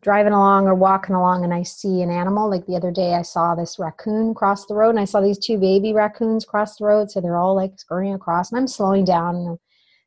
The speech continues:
watching them. And I know there was no traffic around, so it felt really good for me. And I was just watching them, and they, they'd stop and they'd look at me, and then they keep going. And that just brings me joy. I smile. Like, I just, I can't help but smile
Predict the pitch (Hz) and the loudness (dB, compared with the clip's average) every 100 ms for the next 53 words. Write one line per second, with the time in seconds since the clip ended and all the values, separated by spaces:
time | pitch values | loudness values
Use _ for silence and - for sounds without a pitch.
0 | _ 185 185 - 185 180 185 185 - _ | _ -2 -2 0 -2 0 -2 -4 -8 _
1 | _ _ 196 214 190 202 202 175 175 196 | _ _ -14 -8 -4 -2 -2 -4 -4 -4
2 | 190 - 165 175 - 175 170 180 - 175 | -4 -4 -6 -6 -6 -4 -4 -6 -6 -6
3 | 175 175 _ _ _ - 180 185 180 185 | -6 -10 _ _ _ -12 -4 -2 -2 -2
4 | 180 170 165 - 170 175 175 175 175 196 | -2 -4 -8 -8 -6 -4 -4 -4 -6 -8
5 | 196 - 202 240 240 196 185 185 185 180 | -6 0 0 0 -2 0 0 0 -2 -4
6 | 190 170 - 196 190 - 185 - 202 202 | -8 -6 -2 0 0 0 0 0 -2 0
7 | 190 190 - 196 190 185 185 185 185 185 | 0 -2 -6 -4 -2 -2 -2 -2 -4 -6
8 | - 180 - 180 165 170 180 220 254 269 | -10 -8 -4 -2 -2 -2 -2 -2 -2 -6
9 | 233 214 - 196 196 190 175 185 208 165 | -8 -8 -2 0 0 -2 -4 0 2 2
10 | 170 - - 175 180 156 156 175 185 175 | -2 -6 -4 -2 -2 -4 -6 -8 -8 -8
11 | 190 160 180 - 185 175 175 170 175 - | -8 -8 -12 -10 -10 -6 -6 -6 -10 -12
12 | - 185 170 160 165 | -6 -4 -4 -6 -10